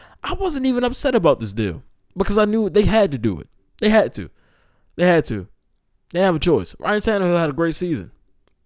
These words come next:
People aren't, people aren't gonna admit that. You guys saw it. Ryan Tannehill had a great season. He did. He did. I'm not taking that away from him. And, you know, he got another payday.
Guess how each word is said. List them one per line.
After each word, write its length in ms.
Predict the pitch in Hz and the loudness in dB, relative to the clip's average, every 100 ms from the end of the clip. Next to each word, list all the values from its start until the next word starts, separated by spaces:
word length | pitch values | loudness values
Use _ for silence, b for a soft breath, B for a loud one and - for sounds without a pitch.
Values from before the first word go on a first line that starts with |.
| _ _ _ - | _ _ _ -6
People 220 | 190 165 | -2 -2
aren't, 260 | 160 - - | -2 -4 -14
people 220 | 180 175 | -8 -8
aren't 140 | 143 | -6
gonna 120 | 147 | -8
admit 200 | 131 143 | -10 -12
that. 220 | - 123 - _ _ _ _ _ _ _ _ _ _ _ _ _ _ _ _ | -12 -14 -16 _ _ _ _ _ _ _ _ _ _ _ _ _ _ _ _
You 100 | 220 | -2
guys 240 | 226 120 120 | 0 0 0
saw 280 | 110 113 156 | 0 0 -2
it. 80 | - _ - - - - _ _ _ _ _ - | -8 _ -20 -20 -20 -20 _ _ _ _ _ -8
Ryan 200 | 185 202 | -4 -4
Tannehill 500 | 214 202 190 175 175 | -2 0 2 2 0
had 160 | 185 165 | -2 0
a 20 | |
great 220 | 175 160 | 0 0
season. 320 | 175 147 101 | -2 -4 -6
He 100 | 160 | -6
did. 340 | 175 147 76 _ _ - - - - | -4 -4 -6 _ _ -20 -20 -20 -12
He 120 | 190 | 0
did. 120 | 160 | 2
I'm 100 | 143 | 2
not 140 | 165 147 | 0 0
taking 220 | 165 147 | 0 2
that 100 | 143 | 2
away 200 | 147 143 | 4 4
from 160 | 113 | 2
him. 160 | 104 - - _ _ _ _ _ - | -8 -12 -20 _ _ _ _ _ -8
And, 320 | 127 135 127 | -4 -2 -2
you 80 | 160 | 0
know, 360 | 147 139 175 - | 2 2 -2 -6
he 120 | 165 | -2
got 160 | 156 147 | 0 0
another 260 | 147 143 | -2 -2
payday. 520 | 135 165 151 143 165 | 0 0 4 2 2